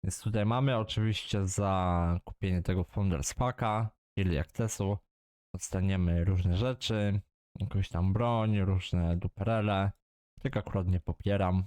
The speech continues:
nie, nie lubię dostawać itemów.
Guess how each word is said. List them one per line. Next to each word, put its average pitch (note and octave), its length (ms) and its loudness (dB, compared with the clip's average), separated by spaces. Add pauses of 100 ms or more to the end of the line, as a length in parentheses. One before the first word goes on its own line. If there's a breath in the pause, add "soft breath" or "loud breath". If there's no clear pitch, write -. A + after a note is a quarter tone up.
nie, D#2+ 540 -2 (960)
nie F#2 80 -2
lubię F#2 220 2
dostawać F2+ 400 -2
itemów. F#2 560 0